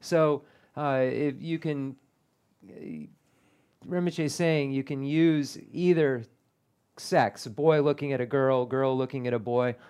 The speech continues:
The Chikshena pu, the Arila pu dan pu kashe. The kashe pomo dan pomo kashe.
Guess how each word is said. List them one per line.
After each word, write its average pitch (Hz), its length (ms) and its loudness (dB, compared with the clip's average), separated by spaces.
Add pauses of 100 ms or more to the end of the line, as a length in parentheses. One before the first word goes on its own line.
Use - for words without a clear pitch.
(200)
The 151 120 2
Chikshena 156 600 -2
pu, 165 320 0
the 127 300 0
Arila 135 480 6
pu 151 160 0
dan 131 200 0
pu 135 340 0 (180)
kashe. 104 500 -2 (440)
The 127 160 -2
kashe 156 400 2
pomo 151 260 0
dan 131 180 0
pomo 135 400 -2
kashe. 104 560 -4